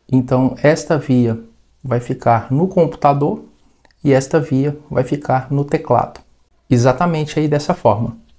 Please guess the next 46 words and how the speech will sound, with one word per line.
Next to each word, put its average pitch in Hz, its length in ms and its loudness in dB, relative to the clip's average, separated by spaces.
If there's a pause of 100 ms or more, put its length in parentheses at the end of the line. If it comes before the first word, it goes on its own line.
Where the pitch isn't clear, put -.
(120)
Esse 196 200 0
outro 180 220 2
cabo 190 460 2
eu 165 100 0
faço 160 340 0
o 165 60 -2
mesmo 165 240 0
procedimento. 175 720 -2 (180)
Eu 139 100 2
conecto 120 600 0
esta 180 320 2
via 123 300 2
no 151 160 -2
computador 147 760 -2 (560)
e 147 140 2
esta 175 240 4
via 143 480 0
na 151 180 0
placa. - 560 0
Ele 135 200 0
vai 143 160 2
servir 139 320 2
também 147 400 0
de 143 120 -2
alimentação 143 800 0
da 151 160 -4
placa 131 400 -2
de 147 180 0
áudio. 120 440 2 (520)
Caso 175 300 4
você 160 220 -4
queira 139 280 2
também 139 480 0
usar 131 300 2
uma 139 140 0
fonte 190 400 0
para - 160 2
alimentar 143 440 2
a 135 40 0
sua 151 180 2
placa, 151 380 2
você 180 200 -2
pode 147 320 2
usar 143 200 4
a 147 60 2
fonte 156 420 -2